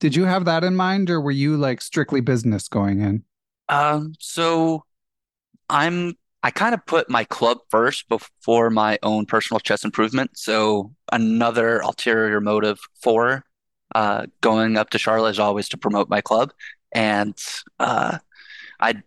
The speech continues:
Speaker 2: I definitely did that. I met a lot of people that used to play in Columbia, and they are really impressed with what they heard about how it's kind of transformed since covid.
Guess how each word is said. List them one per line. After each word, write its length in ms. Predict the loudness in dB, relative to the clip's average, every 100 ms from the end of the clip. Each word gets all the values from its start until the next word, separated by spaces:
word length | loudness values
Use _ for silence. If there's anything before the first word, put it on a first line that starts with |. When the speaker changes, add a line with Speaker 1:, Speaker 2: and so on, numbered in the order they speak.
| -4
Speaker 2:
I 80 | 0
definitely 320 | 0 0 2
did 160 | 2
that. 180 | 2 0 0
I 60 |
met 180 | 0 0
a 40 |
lot 200 | 2 0
of 80 | 0
people 260 | -4 -2 0
that 220 | -2 0
used 160 | -2 -2
to 60 |
play 220 | -2 0 0
in 100 | 0
Columbia, 600 | 2 2 2 0 0 -2
and 400 | -2 0 0 -4 -10 -16 _ _ _ _
they 520 | 0 2 2 0 0 0
are 180 | 0 0
really 300 | 0 0 -2
impressed 420 | -4 -2 -2 -2
with 140 | -4 0
what 160 | -2
they 260 | 0 -2 -2 -2
heard 240 | 0 2 0
about 340 | 0 0 -2 _ -6
how 160 | -4 -4
it's 100 | -4
kind 180 | -4
of 140 | -4 -8 -20 _ _
transformed 640 | -4 -2 -2 0 0 0 -2
since 260 | -6 -6
covid. 380 | -2 0 0